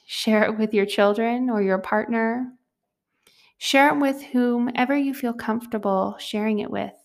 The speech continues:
Own it. If you don't like what you discovered after revisiting your first bleed, consider writing a love note to your younger self on that day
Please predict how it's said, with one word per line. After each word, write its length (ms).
Own 160
it. 400
If 180
you 600
don't 260
like 240
what 100
you 80
discovered 720
after 300
revisiting 760
your 160
first 380
bleed, 440
consider 460
writing 320
a 40
love 280
note 320
to 100
your 120
younger 320
self 520
on 220
that 200
day 420